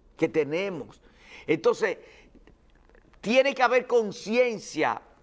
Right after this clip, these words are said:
en los actores involucrados en el sistema educativo para que depongan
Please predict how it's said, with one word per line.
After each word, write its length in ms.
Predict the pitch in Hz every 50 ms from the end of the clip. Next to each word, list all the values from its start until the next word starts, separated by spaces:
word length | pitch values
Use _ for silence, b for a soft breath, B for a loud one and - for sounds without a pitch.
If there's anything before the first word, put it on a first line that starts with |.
| _ _ _ _ _ _ _ _
en 140 | - 190 208
los 180 | 214 208 208 -
actores 680 | 202 185 147 - - - - 262 269 262 254 - -
involucrados 1000 | 220 196 185 208 202 190 156 - - 165 196 214 220 208 190 160 147 143 131 - - - - - - _ _ _ _ _ _ _ _ _ _ _ _ _ _ _ -
en 140 | 160 180 185
el 80 | 196 175
sistema 360 | - 190 - 214 220 214 220
educativo 680 | 196 165 - 190 170 - - 156 151 139 120 110 113 - b b b b b b b b b b b b _ - - _ _
para 380 | - 247 247 240 233 220 226 -
que 160 | 214 226 214
depongan 1120 | 220 214 220 - - - 233 262 285 277 254 214 185 160 170 170 165 160 160 156 156 -